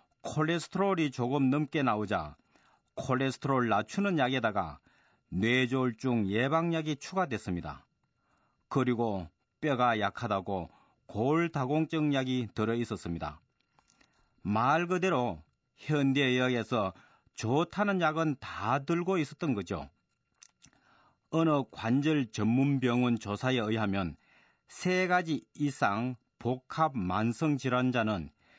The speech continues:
약 이십 퍼센트가 중복 투약을 받은 거로 나타났습니다.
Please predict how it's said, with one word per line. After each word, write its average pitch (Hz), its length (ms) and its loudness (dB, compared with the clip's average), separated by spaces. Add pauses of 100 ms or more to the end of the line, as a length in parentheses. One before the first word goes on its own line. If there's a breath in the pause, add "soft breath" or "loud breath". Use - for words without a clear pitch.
(320 soft breath)
약 139 240 2 (140)
이십 196 680 -2
퍼센트가 113 720 -2 (380 soft breath)
중복 165 640 2
투약을 139 400 0
받은 120 280 0
거로 117 360 -2 (180)
나타났습니다. 98 840 -4